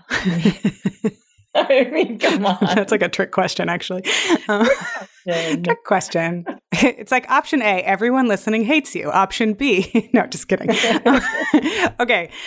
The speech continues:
Speaker 2: So first question, I asked this on the last podcast. What time did you wake up this morning and what was the first thing that you did?
Speaker 1: So this time I woke up actually at seven because little one is sleeping seven to seven. And the very first thing I did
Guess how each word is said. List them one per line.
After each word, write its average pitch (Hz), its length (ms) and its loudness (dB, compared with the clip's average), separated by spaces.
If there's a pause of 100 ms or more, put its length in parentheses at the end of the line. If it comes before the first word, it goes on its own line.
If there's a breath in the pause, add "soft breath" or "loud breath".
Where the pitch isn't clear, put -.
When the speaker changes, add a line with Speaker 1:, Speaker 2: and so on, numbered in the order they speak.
(240 loud breath)
Speaker 2:
So 226 240 4
first 359 480 -2
question, 185 560 2
I 185 120 0
asked 175 260 0
this 160 140 -2
on 151 100 0
the 139 60 -2
last 143 280 0
podcast. 156 540 -4 (100)
What 233 260 2
time 269 240 0
did 254 140 0
you 233 100 -2
wake 190 180 2
up 160 140 -2
this 160 180 -2
morning 147 460 2
and 165 80 2
what 160 120 2
was 175 120 0
the 170 80 -6
first - 300 -4
thing 143 140 0
that 139 100 -4
you 120 100 -8
did? - 260 -12 (340)
Speaker 1:
So 185 280 0
this 180 560 0
time 214 400 0
I 185 160 2
woke 180 280 2
up 180 200 2
actually 277 380 -2
at - 160 -2
seven 190 560 2
because 170 640 2 (340)
little 196 540 2
one 151 200 4
is 156 160 0
sleeping 175 360 2
seven 156 460 0
to 160 60 -2
seven. 160 460 0
And 156 140 -2
the 151 80 -2
very 165 340 2
first 226 300 -6
thing 156 180 0
I 202 140 0
did 139 320 2